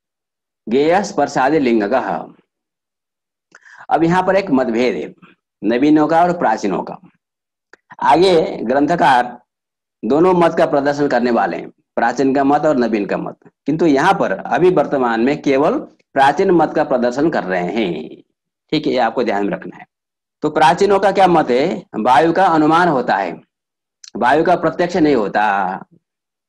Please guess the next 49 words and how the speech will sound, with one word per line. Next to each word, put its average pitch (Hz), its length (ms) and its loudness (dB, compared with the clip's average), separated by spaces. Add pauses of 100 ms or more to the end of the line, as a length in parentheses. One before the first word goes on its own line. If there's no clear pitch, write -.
(220)
ठीक 147 140 0
है, 95 120 -4
नवीन 151 480 2
इस 135 180 -4
पर 151 160 -2 (140)
पूर्ण 139 280 0
रूप 143 140 0
से 143 100 -2
सहमत 139 380 0
नहीं 147 220 2
है। 131 160 -4
उनका 135 320 0
क्या 139 200 0
मत 143 220 2
है, 143 140 0
इसकी 131 200 -2
चर्चा 123 300 -2
हम 117 100 0
लोग 120 100 2
आगे 113 200 0
करेंगे, 104 380 -2
ग्रंथकार 120 420 -2
स्वयं 139 260 0
करेंगे। 80 340 -6 (440)
तो 127 60 -2
यहाँ 135 240 0
पर 123 180 -2
अभी 117 240 0 (420)
ये 120 60 0
प्राचीनों 143 460 0
का 135 120 0
मत 98 240 -2
है 143 180 -2 (300)
कि 127 120 0
वायु 131 320 2
का 170 140 0
हम 127 140 0
लोग 151 140 2
अनुमान 156 400 2
करते 117 320 -2
हैं, 101 640 -2 (280)
त्वगिंद्रिय 185 480 2
के 170 120 2
द्वारा 120 300 2
भी 135 100 0
हम 135 160 0
वायु 120 220 2
का 120 80 -2
प्रत्यक्ष 120 440 -6